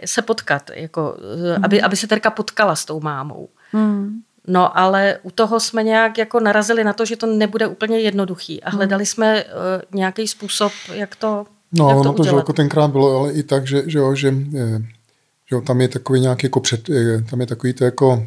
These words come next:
Speaker 3: eh, období předpěstounský, že jo, jako když,
Speaker 2: Mhm.
Speaker 3: když přijde, když, když přišla Terka jako z kojeňáku, tak byla ta, jako, jako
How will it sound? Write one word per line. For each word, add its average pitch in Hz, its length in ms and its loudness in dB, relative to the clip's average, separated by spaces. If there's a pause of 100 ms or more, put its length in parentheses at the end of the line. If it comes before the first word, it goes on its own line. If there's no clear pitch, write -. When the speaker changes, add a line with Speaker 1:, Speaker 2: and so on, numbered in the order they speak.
Speaker 3:
eh, 110 340 -2
období 127 800 0
předpěstounský, 120 960 -2
že 156 60 -4
jo, 123 160 0
jako 117 300 -4
když, 214 140 6
Speaker 2:
Mhm. 220 120 4
Speaker 3:
když 208 140 0
přijde, 127 320 -2
když, 123 340 -4
když 123 200 -2
přišla - 360 -6
Terka 123 300 -2
jako 123 280 0
z - 100 -4
kojeňáku, 135 760 0
tak 117 160 -2
byla 120 180 2
ta, 123 140 0 (240)
jako, 113 300 -4
jako 113 200 -12